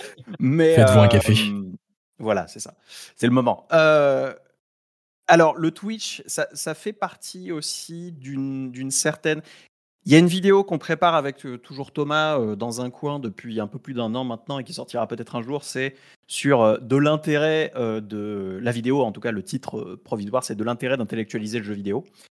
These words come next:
Speaker 1: Et, euh, on se disait qu'en fait, une des choses qu'il ne faut pas sous-estimer, c'est que cette,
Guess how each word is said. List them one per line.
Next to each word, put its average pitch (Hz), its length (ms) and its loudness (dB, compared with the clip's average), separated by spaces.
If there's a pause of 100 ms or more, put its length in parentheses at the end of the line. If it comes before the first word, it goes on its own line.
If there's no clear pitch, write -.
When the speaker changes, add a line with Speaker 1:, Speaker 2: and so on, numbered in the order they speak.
(320)
Speaker 1:
Et, 117 300 2
euh, 101 960 0 (1000)
on 135 100 6
se 113 100 -2
disait 143 300 2
qu'en 156 160 0
fait, 165 560 -4 (800)
une 170 200 8
des 160 140 6
choses 175 560 0
qu'il 127 180 -2
ne 120 80 0
faut 120 160 -8
pas 165 140 0
sous-estimer, 147 720 -10
c'est 135 220 -12
que 139 180 -10
cette, 143 480 -6